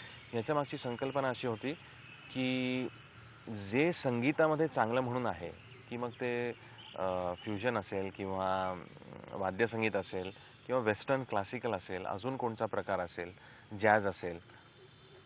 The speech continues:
ते सगळं ह्या एका प्लॅटफॉर्मवरती सादर व्हावं. आणि त्याच्यामागचा सगळ्यात महत्त्वाचा उद्देश असा आहे की कोणीही जे ऐकायला येतात श्रोते, त्यांनी संगीत हे संगीत म्हणून ऐकावं, की फक्त शास्त्रीय असेल किंवा नाट्यसंगीत असेल किंवा अमुक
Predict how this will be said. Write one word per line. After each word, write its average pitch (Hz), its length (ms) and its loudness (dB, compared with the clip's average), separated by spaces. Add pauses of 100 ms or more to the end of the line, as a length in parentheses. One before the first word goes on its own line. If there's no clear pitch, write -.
(320)
ते 143 80 4
सगळं 123 520 4 (260)
ह्या 110 260 4
एका 120 180 4
प्लॅटफॉर्मवरती 120 840 2
सादर 107 400 4
व्हावं. 107 360 4 (580)
आणि 127 180 0
त्याच्यामागचा 127 540 0
सगळ्यात 123 440 4
महत्त्वाचा 123 500 2
उद्देश 131 320 2
असा 135 200 2
आहे 143 80 6
की 160 280 -2 (440)
कोणीही 151 580 4
जे 131 260 4
ऐकायला 117 380 4
येतात 107 240 0
श्रोते, 92 340 -6 (560)
त्यांनी 135 220 2
संगीत 123 400 0
हे 156 100 0
संगीत 120 360 0
म्हणून 127 260 2
ऐकावं, 101 420 4 (440)
की 127 360 2 (200)
फक्त 117 260 0
शास्त्रीय 117 440 2
असेल 117 380 4
किंवा 113 380 4
नाट्यसंगीत 104 640 0
असेल 104 300 2
किंवा 104 200 4
अमुक 117 200 2